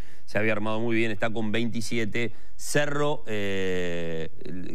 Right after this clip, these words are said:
que bueno, que perdió, sigue en ese octavo lugar con veintinueve. Queríamos preguntarle también a Sergio Margarián, porque es importante su opinión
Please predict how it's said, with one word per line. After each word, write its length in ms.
que 80
bueno, 280
que 120
perdió, 540
sigue 400
en 60
ese 200
octavo 360
lugar 360
con 540
veintinueve. 680
Queríamos 380
preguntarle 460
también 300
a 80
Sergio 340
Margarián, 420
porque 140
es 60
importante 460
su 220
opinión 600